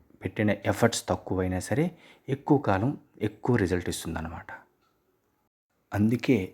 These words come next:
ఎర్లీ మార్నింగ్ బ్రహ్మముహూర్తంలో నిద్ర లేచినప్పుడు ఇచ్చే ఇన్‌స్ట్రక్షన్స్, అఫర్మేషన్స్ అనేవి మన బాడీకి ఒక మంచి రీఛార్జ్ లాగా ఇచ్చి అది ఆ డే అంతా సూపర్గా పనిచేయడానికి మనకు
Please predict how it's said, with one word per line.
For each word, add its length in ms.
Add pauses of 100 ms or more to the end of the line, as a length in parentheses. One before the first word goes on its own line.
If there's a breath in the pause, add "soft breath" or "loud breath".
(300)
ఎర్లీ 440
మార్నింగ్ 440 (220)
బ్రహ్మముహూర్తంలో 1040
నిద్ర 420
లేచినప్పుడు 760
ఇచ్చే 520 (500 soft breath)
ఇన్‌స్ట్రక్షన్స్, 960 (140)
అఫర్మేషన్స్ 760
అనేవి 340 (840 loud breath)
మన 140
బాడీకి 560
ఒక 160
మంచి 420
రీఛార్జ్ 540
లాగా 180
ఇచ్చి 300 (580 loud breath)
అది 180 (200)
ఆ 100 (180)
డే 220
అంతా 380 (320)
సూపర్గా 840
పనిచేయడానికి 880 (560 loud breath)
మనకు 240